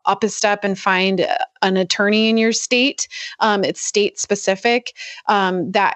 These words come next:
can have a legal will drawn up for you. Um, so that's the minimum that you wanna have done. This might cost between a hundred fifty and three hundred dollars. It's not that expensive if you have an attorney do it.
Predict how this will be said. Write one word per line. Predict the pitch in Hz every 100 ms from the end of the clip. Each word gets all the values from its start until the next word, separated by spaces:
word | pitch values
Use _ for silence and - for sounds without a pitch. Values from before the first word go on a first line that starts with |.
| -
can | - 208 190 190 -
have | 208 208 190 190 190
a | 190
legal | 180 180 185
will | 175 180 180 185
drawn | - 180 175
up | 160 - -
for | 240
you. | 233 240 247 262 - - -
Um, | 214 196 185 -
so | 254
that's | 254 262
the | 240
minimum | 214 214 208 190 190
that | 175 190
you | 185 180
wanna | 185 - 185 180 185
have | 190 185 180
done. | 165 87 110 170 190 _ _ _ _ _ 262
This | 233 262
might | 285 262 -
cost | 220 202 208 -
between | 196 - 190 190
a |
hundred | 202 196 202 202
fifty | 202 196 185 175
and | 175
three | 175
hundred | 196 180 170
dollars. | - 175 190 190
It's | 190 -
not | 175 185
that | 185 170
expensive | 139 - 160 180 175 170
if | 175
you | 170
have | 190 180 175
an | 208
attorney | 214 220 - 226 233
do | 233 240
it. | 233 240